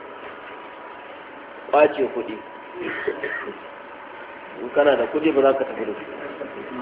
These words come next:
Eh. Son ƙarfinka a kan dukiyarka shi ne musadara.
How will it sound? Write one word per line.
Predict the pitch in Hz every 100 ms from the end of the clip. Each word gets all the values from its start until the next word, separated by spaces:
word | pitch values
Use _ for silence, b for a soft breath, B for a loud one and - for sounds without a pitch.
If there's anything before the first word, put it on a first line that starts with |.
| 117 107 - -
Eh. | 107 95 - - - - - - - - - - -
Son | 165 160
ƙarfinka | 160 165 165 185 180 143
a |
kan | 135 151 135
dukiyarka | 139 131 123 123 120
shi | 156
ne | 143
musadara. | 120 - 127 127 120